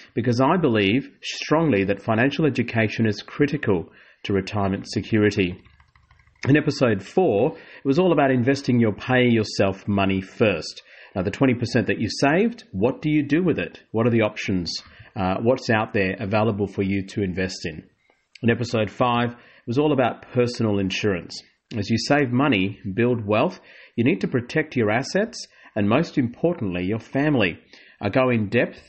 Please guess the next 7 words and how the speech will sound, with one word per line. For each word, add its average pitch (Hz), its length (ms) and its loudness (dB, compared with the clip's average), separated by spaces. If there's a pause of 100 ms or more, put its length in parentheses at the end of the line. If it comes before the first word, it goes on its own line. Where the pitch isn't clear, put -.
into 107 240 -4
the 101 80 -2
various 110 460 2
personal 117 500 -2
finance 107 460 0
options 104 360 -4
available, 156 540 2